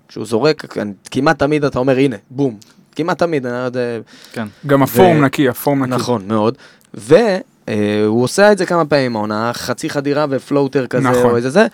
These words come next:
Speaker 1: גם את אלה, אם הוא יעשה פעם, פעמיים במשחק, בסדר גמור.
Speaker 3: אבל הוא לא
Speaker 1: הוא
Speaker 3: לוקח על עצמו דברים שההתקפה
Speaker 1: לא.
Speaker 3: לא נותנת.
Speaker 1: לא.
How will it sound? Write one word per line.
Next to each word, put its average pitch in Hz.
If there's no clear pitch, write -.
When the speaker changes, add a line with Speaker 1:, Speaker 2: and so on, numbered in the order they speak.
Speaker 1:
גם 220
את 208
אלה, 214
אם 190
הוא 190
יעשה 180
פעם, 180
פעמיים 170
במשחק, 165
בסדר 170
גמור. 160
Speaker 3:
אבל 135
הוא 147
לא 165
Speaker 1:
הוא 185
Speaker 3:
לוקח 175
על 160
עצמו 147
דברים 143
שההתקפה 139
Speaker 1:
לא. 139
Speaker 3:
לא 135
נותנת. 123
Speaker 1:
לא. 123